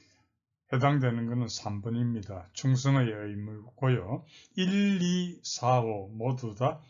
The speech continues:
국가공무원법상 의무입니다. 헌법상 의무가 아니다. 그 정답은 삼 번이 되겠습니다.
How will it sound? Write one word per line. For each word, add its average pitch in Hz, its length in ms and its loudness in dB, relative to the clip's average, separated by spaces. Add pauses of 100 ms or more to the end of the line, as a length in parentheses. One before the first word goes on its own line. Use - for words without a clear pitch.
(220)
국가공무원법상 156 1900 2
의무입니다. 101 720 -6
헌법상 165 800 -2
의무가 107 500 -8
아니다. 107 400 -6 (300)
그 127 100 -4
정답은 120 680 -4
삼 101 320 -10
번이 131 400 -2
되겠습니다. 98 520 -12